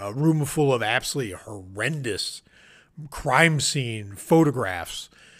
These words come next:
that you don't get the significance of. A beheaded Buddha that only makes sense later. Wilted flowers that, like, are something from Coppola's Bram Stoker's Dracula.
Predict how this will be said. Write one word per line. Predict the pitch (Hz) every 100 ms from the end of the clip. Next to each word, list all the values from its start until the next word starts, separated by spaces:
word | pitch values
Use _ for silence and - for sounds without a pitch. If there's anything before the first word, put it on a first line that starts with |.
| _
that | - 131 113
you | 135
don't | 147 165 147
get | 151
the | 143
significance | - 135 123 143 156 120 107 -
of. | 90 85
A | 104
beheaded | 117 131 104 175 160 117
Buddha | 151 160 139 90 90
that | 98 104
only | 131 143
makes | 127 127 120
sense | 143 127 110
later. | 120 123 113 92 101 _ _ _
Wilted | - 135 190 - 196 139
flowers | - 135 127 156 135 113 98 95 117
that, | 120 107
like, | 117 113 107 -
are | 131
something | 123 170 143 160
from | 131 - 131 113 110 - - - _
Coppola's | - 170 147 147 135 120
Bram | 113 127 139 135
Stoker's | - 151 135 123 113
Dracula. | 110 113 117 - 104 92 87